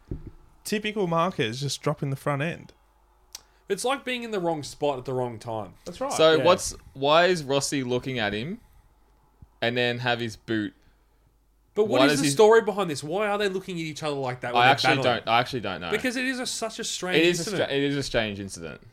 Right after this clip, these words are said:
Speaker 2: It, it's, this is, it's, something's happened. So I think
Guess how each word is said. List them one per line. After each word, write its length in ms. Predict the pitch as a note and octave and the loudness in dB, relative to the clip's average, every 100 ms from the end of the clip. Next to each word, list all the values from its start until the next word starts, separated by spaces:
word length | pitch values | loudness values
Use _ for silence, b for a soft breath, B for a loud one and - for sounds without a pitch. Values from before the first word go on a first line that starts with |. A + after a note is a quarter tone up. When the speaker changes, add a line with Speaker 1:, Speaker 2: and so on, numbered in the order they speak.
| - | -10
Speaker 2:
It, 300 | - D#3+ E3 | -8 -8 -6
it's, 240 | F#3 F3+ | -6 -6
this 260 | D3+ F#3+ F#3 | -10 -10 -8
is, 220 | A#3 F3 - | -10 -12 -16
it's, 260 | - C#3+ C#3 - | -16 -14 -10 -8
something's 400 | F3+ F#3+ G#3 - | -6 -6 -8 -8
happened. 480 | E3 D#3+ C#3+ F#2 | -8 -6 -6 -8
So 240 | - C3 C3 | -6 -4 -2
I 60 | |
think 340 | C#3 E3 G3 | -4 -6 -10